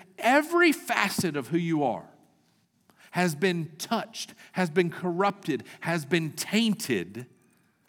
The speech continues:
by the curse of sin. Every aspect of who you are has been. Now, now let me just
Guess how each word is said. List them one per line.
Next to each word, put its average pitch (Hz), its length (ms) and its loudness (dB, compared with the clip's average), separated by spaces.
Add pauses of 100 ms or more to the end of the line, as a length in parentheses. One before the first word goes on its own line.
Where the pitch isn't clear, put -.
(460)
by 120 140 -2
the 113 120 -6
curse - 320 -6
of 110 100 -12
sin. 131 300 -2 (420)
Every 269 320 2
aspect 254 560 0
of 123 100 -4
who 147 100 -2
you 180 260 -2
are 196 240 -4
has 98 260 -12
been. - 200 -20 (460)
Now, 202 220 -2
now 202 180 2
let 233 220 2
me 240 120 -2
just 208 240 -6